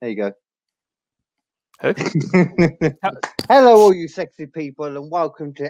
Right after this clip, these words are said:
Speaker 1: episode eleven of the K D and Kersey podcast, the show where we talk about all things weird and or interesting. I'm a tired K D today, so don't expect the usual energy that you would expect, my man.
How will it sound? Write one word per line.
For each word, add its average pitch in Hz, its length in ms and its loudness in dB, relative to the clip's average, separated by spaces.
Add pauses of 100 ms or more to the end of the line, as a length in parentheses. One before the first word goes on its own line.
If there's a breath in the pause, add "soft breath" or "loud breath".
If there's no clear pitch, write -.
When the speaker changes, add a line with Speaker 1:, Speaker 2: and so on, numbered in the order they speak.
Speaker 1:
episode 156 600 -10
eleven 127 420 -10
of 120 200 -10
the - 80 -12
K 175 280 -6
D 135 280 -10
and 113 80 -14
Kersey 113 400 -8 (100)
podcast, 117 520 -6 (100)
the 202 100 0
show 240 300 -2
where 208 160 2
we 220 180 -4
talk 196 320 -2
about 151 300 0
all 208 260 2
things 156 320 -4
weird 208 400 2
and 214 240 2
or 151 220 4
interesting. 143 840 -2 (180 soft breath)
I'm 220 280 6
a 170 40 4
tired 147 460 0
K 131 240 -6
D 117 240 -12
today, 117 380 -10
so 135 100 -20
don't 190 180 -2
expect 160 380 -6
the 156 80 -6
usual 147 460 -4
energy 123 320 -6
that 120 100 -8
you 123 200 -6
would 120 140 -6
expect, 110 400 -8
my 110 80 -10
man. 110 320 -6